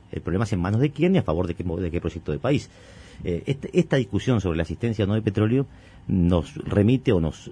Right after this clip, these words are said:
ofrece el pretexto para discutir otras cosas. Por ejemplo, si el petróleo sigue siendo o debería seguir siendo el paradigma energético del siglo veintiuno, ¿verdad? O si, eh, la humanidad tiene que avanzar hacia formas de energía renovables desde,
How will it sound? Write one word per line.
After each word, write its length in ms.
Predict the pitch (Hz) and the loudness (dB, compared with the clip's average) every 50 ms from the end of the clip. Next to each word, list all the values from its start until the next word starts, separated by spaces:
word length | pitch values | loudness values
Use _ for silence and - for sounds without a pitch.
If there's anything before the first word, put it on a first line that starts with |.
| - - - | -16 -12 -12
ofrece 300 | 82 - - 104 101 110 | -8 -4 -2 -2 -2 -2
el 60 | 107 | -2
pretexto 360 | - 107 101 110 104 - 139 | -2 -2 -2 0 0 0 0
para 120 | - 104 87 | 0 0 0
discutir 300 | 85 - 90 - 110 101 | 0 -2 -2 0 2 2
otras 200 | 85 - 71 - | 0 0 -4 -8
cosas. 300 | - 85 80 - - - | -8 -8 -8 -10 -12 -10
Por 160 | - - 80 | -6 -6 -6
ejemplo, 300 | 82 - 101 104 104 120 | -2 -2 -2 -2 -2 -2
si 120 | 110 - 78 | -4 -6 -6
el 60 | 71 | -6
petróleo 360 | - 85 - 101 95 95 92 | -4 -2 0 0 0 0 0
sigue 240 | - - 101 98 101 | -2 -2 -2 -2 -4
siendo 380 | - - 82 82 90 104 107 - - - - - - - - | -4 -6 -6 -6 -6 -6 -8 -10 -14 -20 -20 -20 -20 -16 -10
o 120 | - 87 | -6 -4
debería 320 | 82 80 73 76 78 98 95 | -4 -4 -2 -2 -2 -2 -2
seguir 240 | - - 85 95 101 | -2 -4 -6 -6 -6
siendo 380 | - - 80 82 92 113 - - | -6 -6 -4 -4 -4 -6 -8 -8
el 140 | - 73 | -8 -6
paradigma 380 | - 78 76 78 87 87 85 80 | -2 0 0 2 2 2 2 0
energético 440 | 78 76 - - 85 71 - 73 76 | 0 -2 -4 -4 -4 -4 -2 -4 -4
del 100 | 71 71 | -4 -4
siglo 180 | - 82 71 | -6 -4 -4
veintiuno, 360 | 71 76 78 104 98 82 65 69 - - - - - - - | -4 -2 2 2 2 2 0 -2 -10 -18 -20 -20 -20 -18 -16
¿verdad? 260 | 76 76 82 104 123 - - - - - - | -12 -6 -4 -4 -4 -6 -8 -14 -16 -6 -2
O 200 | 95 107 120 104 | 0 2 2 0
si, 360 | - - - 101 120 - - - - | -2 -4 -4 -4 -4 -4 -8 -12 -10
eh, 300 | - 82 76 76 76 - - - | -8 -6 -6 -6 -6 -8 -8 -4
la 60 | - | -2
humanidad 300 | 80 85 85 85 87 87 | 0 2 2 4 2 2
tiene 220 | - - 98 92 92 | 2 2 2 2 2
que 80 | - | 0
avanzar 420 | 90 90 98 98 85 - 95 98 98 | 0 0 0 0 0 -2 -2 0 0
hacia 200 | 95 - - 71 | -2 -2 -6 -6
formas 320 | - - 85 85 82 80 | -6 -6 -4 -4 -4 -4
de 100 | 82 78 | -6 -8
energía 440 | 73 76 - - 87 85 85 80 73 - - - - - - - - | -8 -10 -10 -8 -6 -4 -4 -4 -6 -8 -14 -20 -20 -20 -18 -16 -8
renovables 720 | - - 87 87 101 104 98 95 101 98 92 90 80 76 | -4 -2 0 2 2 2 4 4 2 2 2 0 -4 -4
desde, 360 | 80 76 71 73 73 67 71 | -6 -6 -6 -6 -8 -10 -10